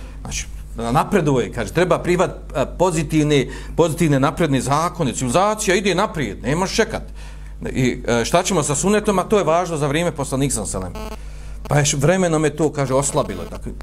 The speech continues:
takvi tumača imaju intelektualaca koji su kao islamski mislioci unutar umeta. Nisu učenjaci,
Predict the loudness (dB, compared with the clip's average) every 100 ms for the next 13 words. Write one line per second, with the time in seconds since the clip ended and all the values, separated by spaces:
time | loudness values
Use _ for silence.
0 | 0 2 2 2 2 2 2 2 2 0
1 | 0 0 2 2 4 2 0 -2 -2 -2
2 | 0 2 2 2 0 0 0 0 0 2
3 | 0 2 2 2 0 0 -2 0 0 2
4 | 2 2 2 0